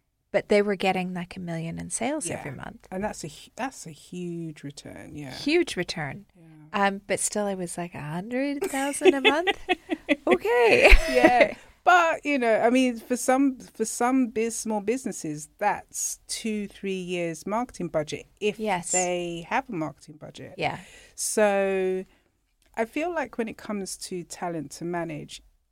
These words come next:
Speaker 2: there, there are a couple of ways of doing it. I think if there is a consultant that's willing to come in knowing that they're actually teaching the, the, um, the business owner how to run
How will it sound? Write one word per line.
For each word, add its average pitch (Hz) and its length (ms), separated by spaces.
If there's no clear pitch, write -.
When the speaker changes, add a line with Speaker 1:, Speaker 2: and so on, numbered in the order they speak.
Speaker 2:
there, 240 140
there 233 140
are 240 40
a - 20
couple - 300
of 220 60
ways 190 200
of 170 100
doing 156 200
it. - 60
I 170 60
think 196 360
if 196 220
there 185 220
is 175 400
a - 40
consultant 220 520
that's - 380
willing 185 260
to 165 120
come 185 320
in 170 280
knowing 185 380
that 151 200
they're 175 140
actually 170 280
teaching 247 880
the, 190 180
the, 175 560
um, 170 220
the 175 120
business 180 340
owner 165 520
how 185 140
to 175 180
run 165 300